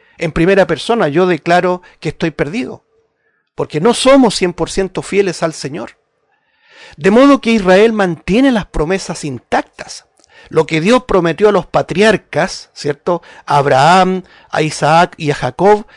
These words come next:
se mantienen intactas. Esas promesas se van a cumplir. Como lo decía un hermano,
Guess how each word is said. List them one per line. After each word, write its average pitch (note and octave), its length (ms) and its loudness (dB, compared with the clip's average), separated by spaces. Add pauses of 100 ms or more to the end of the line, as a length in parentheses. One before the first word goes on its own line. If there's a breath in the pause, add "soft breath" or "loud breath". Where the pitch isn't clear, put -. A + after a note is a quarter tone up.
(160 soft breath)
se F#3 200 -6
mantienen G#3 500 -2
intactas. F3 560 -4
Esas E3+ 120 -6
promesas G3 500 -2
se - 160 -2
van F#3+ 180 2
a F#3 60 0
cumplir. F3 580 -6 (480 soft breath)
Como D3+ 200 0
lo E3 80 4
decía E3 260 2
un F#3+ 100 4
hermano, G3 440 2